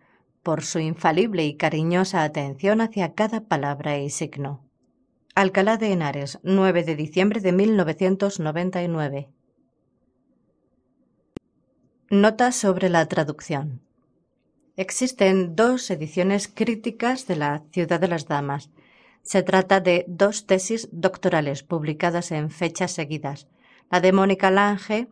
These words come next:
de la Universidad de Hamburgo, mil novecientos setenta y cuatro, y la de Maureen Cheney Curnow, de la Universidad de Vanderbilt,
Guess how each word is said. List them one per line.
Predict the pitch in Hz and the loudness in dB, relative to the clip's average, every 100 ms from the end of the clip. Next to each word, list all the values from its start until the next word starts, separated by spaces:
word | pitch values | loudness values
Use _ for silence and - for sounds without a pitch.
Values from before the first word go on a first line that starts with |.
| _ | _
de | - 170 | -8 -2
la | 165 | 0
Universidad | 160 156 156 151 160 156 | 0 0 -2 -4 -4 -2
de | 160 | -2
Hamburgo, | 151 156 180 185 226 - - | -2 -2 0 0 0 -2 -8
mil | 165 160 | -6 -4
novecientos | 160 156 156 160 156 165 160 | -4 -4 -4 -4 -4 -8 -8
setenta | 151 147 147 | -8 -8 -6
y | 147 | -4
cuatro, | 175 165 175 - _ _ _ _ _ | -4 -4 -6 -8 _ _ _ _ _
y | 175 | 0
la | 180 | 4
de | 175 175 | 4 4
Maureen | 190 185 190 214 220 214 | 4 2 4 2 0 -2
Cheney | - 196 190 196 - _ - | -2 0 2 0 -4 _ -4
Curnow, | 196 196 185 170 190 - _ _ _ | -2 2 2 2 -2 -8 _ _ _
de | 170 185 | 2 4
la | 190 | 6
Universidad | 190 180 185 196 190 | 4 2 0 0 2
de | 196 | 2
Vanderbilt, | 175 190 196 170 151 143 139 139 | 2 2 4 0 -2 -4 -6 -8